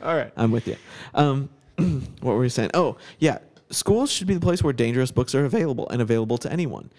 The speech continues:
Speaker 1: Yeah.
Speaker 2: Um, obviously, there are certain age-appropriate things you wanna do,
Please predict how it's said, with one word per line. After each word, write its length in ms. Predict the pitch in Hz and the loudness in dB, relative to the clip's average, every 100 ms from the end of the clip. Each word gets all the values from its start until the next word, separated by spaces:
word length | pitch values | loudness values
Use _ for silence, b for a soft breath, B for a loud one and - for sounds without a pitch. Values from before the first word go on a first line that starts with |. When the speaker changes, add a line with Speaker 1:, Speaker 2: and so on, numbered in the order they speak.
| B - | B -12
Speaker 1:
Yeah. 80 | 123 | -2
Speaker 2:
Um, 240 | 120 110 - | 0 0 0
obviously, 380 | 135 151 - 127 | 0 0 0 2
there 160 | 123 | 2
are 40 | 120 | 2
certain 380 | - 143 143 - | 0 -2 -2 -2
age-appropriate 720 | 127 139 - 131 143 151 - | -2 0 0 0 0 -2 -2
things 260 | 120 123 | -2 -2
you 80 | 127 | 0
wanna 220 | 113 113 | 0 0
do, 300 | 123 120 98 | 0 0 0